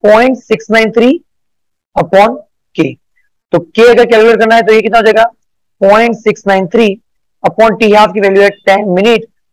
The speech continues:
तो ये हो जाएगा पॉइंट ज़ीरो सिक्स नाइन three। minute को ऊपर भेज दूंगा मैं, तो इन-, unit हो गई minute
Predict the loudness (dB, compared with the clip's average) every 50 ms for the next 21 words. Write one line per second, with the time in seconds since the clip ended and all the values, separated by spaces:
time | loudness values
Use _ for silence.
0 | _ _ _ -4 -2 2 2 2 4 4 2 2 2 2 0 -2 -2 -8 _ -4
1 | 0 2 2 2 2 0 0 -2 -4 -4 -4 -2 0 0 2 2 2 2 2 0
2 | -2 -4 -4 -6 -6 -6 -8 -4 -2 0 0 0 -2 -2 -2 0 0 0 0 -2
3 | -2 -2 -2 0 0 0 0 0 0 2 2 2 0 0 0 0 0 -2 -2 -4
4 | -8 _ -20 -20 _ _ _ _ -2 0 0 0 0 0 -2 0 0 0 2 2
5 | 2 2 2 2 0 0 0 0 0 0 -2 -2 -4